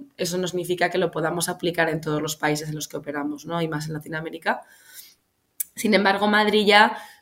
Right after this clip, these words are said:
pues, eh, los, las personas que tengan la aplicación de Cabify, pues, van a ver que tienen co-, vehículo con conductor, también tenemos taxis, que eso es otra cosa que mucha gente no, no tiene conocimiento, ¿no? Pero, eh, tenemos taxis en la flota,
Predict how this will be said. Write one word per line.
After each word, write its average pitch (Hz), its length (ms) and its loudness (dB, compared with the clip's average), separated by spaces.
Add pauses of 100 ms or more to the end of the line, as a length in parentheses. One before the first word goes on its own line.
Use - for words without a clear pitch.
pues, 160 500 6
eh, 147 840 -2 (120)
los, 160 560 -4
las 165 180 -2
personas 170 400 -4
que 175 120 0
tengan 175 340 -2
la 175 80 2
aplicación 170 420 -2
de 170 100 2
Cabify, 175 460 0
pues, 160 180 -2
van 165 160 -4
a 160 80 0
ver 165 120 4
que 170 120 -2
tienen 147 420 -4 (440)
co-, 175 200 0
vehículo 180 440 4
con 185 140 0
conductor, 214 680 -2
también 170 280 0
tenemos 175 420 -4
taxis, 214 480 2
que - 100 -2
eso 175 120 -2
es 160 80 -4
otra 165 180 0
cosa 170 200 -2
que 165 100 0
mucha 170 260 -2
gente 170 280 -2
no, 160 340 0
no 180 100 -2
tiene 165 200 0
conocimiento, 170 600 -4
¿no? 240 180 0
Pero, 151 380 -2 (480)
eh, 151 760 -2
tenemos 165 320 -2
taxis 170 260 -2
en 175 60 -2
la 156 100 0
flota, 190 400 -2